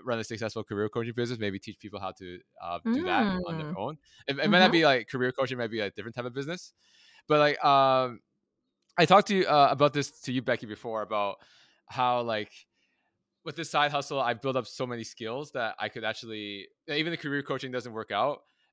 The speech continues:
Speaker 1: I, I learned how to write content on LinkedIn, how to do videos, uh, video editing, uh,
Speaker 2: Yep.
Speaker 1: how to, like, do email marketing. So I've built up all the skill set from the side hustle. So even if I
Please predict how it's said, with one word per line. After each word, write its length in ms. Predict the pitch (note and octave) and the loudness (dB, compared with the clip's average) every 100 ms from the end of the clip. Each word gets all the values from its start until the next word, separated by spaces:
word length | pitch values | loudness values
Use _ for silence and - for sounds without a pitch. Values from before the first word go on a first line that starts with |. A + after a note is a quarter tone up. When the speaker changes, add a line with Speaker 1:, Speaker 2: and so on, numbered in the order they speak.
| B2 | -4
Speaker 1:
I, 160 | A#2 | -2
I 20 | B2 | -2
learned 240 | B2+ B2+ | -2 -2
how 100 | B2+ | -2
to 120 | A#2+ | -2
write 140 | A2+ G#2+ | -4 -4
content 360 | A2 A2+ B2 | -4 -4 -2
on 80 | G#2 | -4
LinkedIn, 400 | G#2 A2+ A#2+ A2+ | -6 -6 -6 -8
how 120 | G#2 G#2+ | -6 -8
to 100 | F#2+ | -8
do 140 | G2+ | -12
videos, 720 | G2+ G#2 G#2+ G#2 G2+ - - - | -10 -6 -4 -2 -4 -8 -16 -8
uh, 100 | G2 | -8
video 240 | G2+ G#2 | -6 -6
editing, 560 | G2+ G2+ G#2+ G#2+ G#2 G#2 _ _ _ _ | -4 -4 -2 -4 -6 -10 _ _ _ _
uh, 200 | G#3 E3+ | 0 2
Speaker 2:
Yep. 40 | F3+ | 2
Speaker 1:
how 120 | A2+ | -2
to, 140 | - A2 | -4 -6
like, 180 | G2 | -8
do 120 | G2 G#2 | -8 -10
email 200 | G#2 A2 | -6 -6
marketing. 300 | A#2 A#2+ C#3+ | -4 -6 -8
So 120 | D3 A#2+ | -8 -6
I've 200 | A2+ - | -8 -8
built 140 | C3+ | -8
up 80 | B2+ | -6
all 140 | A#2+ A#2 | -6 -8
the 80 | A2 | -10
skill 240 | - A2+ | -12 -12
set 160 | G#2+ A2+ | -10 -14
from 80 | G2+ | -14
the 60 | |
side 240 | - F#2+ A2 | -8 -8 -6
hustle. 240 | B2 D3+ | -10 -12
So 140 | B2 - | -12 -12
even 260 | A#2+ A#2+ | -12 -10
if 180 | A2+ - | -12 -8
I 340 | G#2+ G2 F#2+ | -4 -2 -4